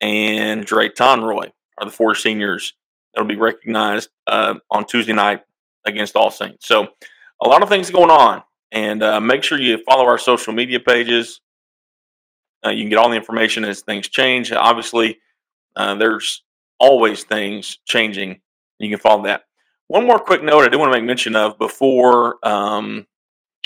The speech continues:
we get into our interviews this week with our coaches is that taps, uh,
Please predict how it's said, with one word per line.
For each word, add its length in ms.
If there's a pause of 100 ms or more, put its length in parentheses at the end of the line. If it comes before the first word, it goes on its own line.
(120)
we 60
get 100
into 120
our 80
interviews 340
this 160
week 180
with 100
our 160
coaches 460 (600)
is 180
that 380
taps, 640
uh, 300